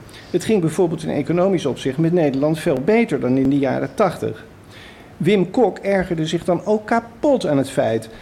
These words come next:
dat hij Nederland met gevaar voor eigen politieke reputatie in veilig economisch vaarwater had weten te loodsen. En juist nu het moment was aangebroken om de stemmen van het dankbare volk in ontvangst te nemen,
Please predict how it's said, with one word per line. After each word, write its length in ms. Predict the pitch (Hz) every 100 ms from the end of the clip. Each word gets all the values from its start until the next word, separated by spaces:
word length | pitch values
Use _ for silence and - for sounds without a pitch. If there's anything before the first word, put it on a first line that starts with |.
| -
dat 140 | - 151
hij 80 | 180
Nederland 500 | 214 208 160 135 131
met 160 | 151
gevaar 420 | - 139 220 196
voor 120 | 160 143
eigen 380 | 190 208 -
politieke 540 | - 151 131 - 202 143
reputatie 800 | 143 135 135 190 180 175 143 139
in 160 | 135 131
veilig 380 | 208 190 160
economisch 640 | 120 135 147 156 151 123 -
vaarwater 540 | 190 214 208 185 180
had 160 | 165 165
weten 320 | 160 151 147
te 120 | 156
loodsen. 440 | 151 139 143 151 - -
En 200 | - 131 147
juist 500 | 170 254 277 214 190
nu 140 | 165
het 100 | 139
moment 380 | 151 156 180 165
was 160 | 139
aangebroken 680 | - 202 190 160 143 127 156
om 100 | 139
de 80 | 127
stemmen 360 | - 202 160
van 140 | 131 135
het 180 | 123 147
dankbare 460 | 185 165 135 120
volk 380 | 127 175 147 117
in 120 | 139
ontvangst 460 | 120 123 220 254 254
te 80 | 208
nemen, 360 | 202 180 170